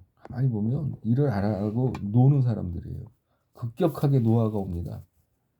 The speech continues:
젊어서도 마찬가지예요. 예? 일 안 하고 그냥 태평성대 누리는 사람들은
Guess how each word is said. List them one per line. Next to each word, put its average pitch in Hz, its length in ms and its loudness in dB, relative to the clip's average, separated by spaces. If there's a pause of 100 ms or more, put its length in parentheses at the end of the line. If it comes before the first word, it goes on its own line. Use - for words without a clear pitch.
(320)
젊어서도 127 400 2
마찬가지예요. 98 880 -6 (420)
예? 127 180 -8 (1900)
일 135 180 2
안 98 160 0
하고 104 720 -2
그냥 120 240 -6
태평성대 160 600 0
누리는 104 360 0
사람들은 90 720 -6